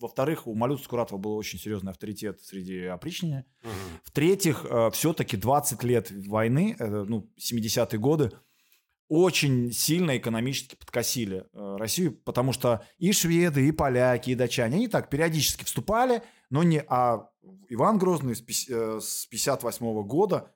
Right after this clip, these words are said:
Speaker 1: постоянно в военных действиях. И, и здоровье, самое главное, Ивана Грозного подвело, он был уже достаточно,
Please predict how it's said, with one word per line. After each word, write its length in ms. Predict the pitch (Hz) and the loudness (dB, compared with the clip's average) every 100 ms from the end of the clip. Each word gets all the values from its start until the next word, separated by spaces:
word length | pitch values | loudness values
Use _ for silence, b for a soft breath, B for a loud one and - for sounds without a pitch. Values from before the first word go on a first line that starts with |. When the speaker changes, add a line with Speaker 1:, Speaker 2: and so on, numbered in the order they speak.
| _ | _
Speaker 1:
постоянно 540 | 110 - 113 160 185 127 | -8 -2 2 2 2 0
в 60 | |
военных 380 | 113 127 147 135 | 0 0 0 -2
действиях. 560 | 123 151 120 - 95 - _ _ _ - | 0 0 0 -6 -12 -16 _ _ _ -6
И, 500 | 127 131 127 131 127 | -2 0 2 0 0
и 100 | 175 | 0
здоровье, 520 | 143 127 139 165 123 | 2 2 4 4 2
самое 280 | 104 104 101 | 2 0 0
главное, 300 | 101 123 104 | 2 2 2
Ивана 220 | 98 98 | 0 -2
Грозного 320 | 101 117 104 95 | -2 -4 -4 -6
подвело, 460 | 98 110 131 180 147 | -4 0 2 2 0
он 180 | 120 107 | 0 2
был 160 | 107 | 2
уже 160 | 104 104 | 2 0
достаточно, 840 | 107 - 104 - 110 101 98 85 | -2 -2 -2 -4 -4 -2 -2 -6